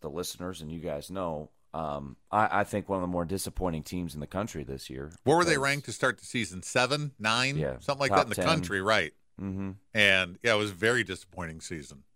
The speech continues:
Speaker 1: I mean, when you brought back everybody, you know, Reavers, Davison, Trice, Potter, everybody was back. And this was a team that was thought to poten-, you know, contend for a national championship. And,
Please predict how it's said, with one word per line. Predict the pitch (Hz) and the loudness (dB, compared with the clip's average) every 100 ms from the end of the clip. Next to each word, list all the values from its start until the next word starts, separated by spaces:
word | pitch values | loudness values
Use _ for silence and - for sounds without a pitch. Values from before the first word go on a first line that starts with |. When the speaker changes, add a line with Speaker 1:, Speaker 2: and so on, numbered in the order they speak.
| _ - | _ -2
Speaker 1:
I | 147 | 0
mean, | 123 | 2
when | 117 | 2
you | 117 | 0
brought | 101 110 104 - | 6 6 6 2
back | 95 85 110 | 0 0 0
everybody, | 110 92 69 65 62 - | 0 -2 -4 -4 -6 -8
you | 78 | -6
know, | 76 65 | -4 -2
Reavers, | 107 120 82 76 64 | 0 0 0 -6 -2
Davison, | 113 113 90 82 - 76 65 57 - | 0 0 -2 -8 -10 -10 -12 -18 -10
Trice, | - 120 104 80 - | -2 0 0 -4 -8
Potter, | - 123 107 92 71 - _ - | 0 4 4 2 -4 -8 _ 2
everybody | 113 131 139 143 143 | 4 4 6 4 6
was | 135 | 2
back. | 110 135 127 - _ _ _ _ _ _ _ | 2 2 0 -10 _ _ _ _ _ _ _
And | 101 98 90 82 71 | -6 -4 -4 -6 -8
this | 95 101 | -8 -6
was | |
a | 104 | -6
team | - 95 101 | -6 -8 -6
that | 101 | -6
was | 101 - | -6 -2
thought | 92 90 | 0 0
to | - 98 92 | -4 -6 -6
poten-, | - 85 98 - 82 _ - | -10 -12 -10 -10 -14 _ -18
you | |
know, | 101 95 | -16 -12
contend | 113 87 107 104 | -12 -4 -2 -2
for | 104 | -2
a | 104 | 0
national | 101 101 98 85 | 0 -2 -6 -6
championship. | - 113 139 82 71 73 71 _ _ _ _ _ - | -4 -6 -6 -10 -8 -6 -6 _ _ _ _ _ -6
And, | 95 87 85 | -2 -2 -4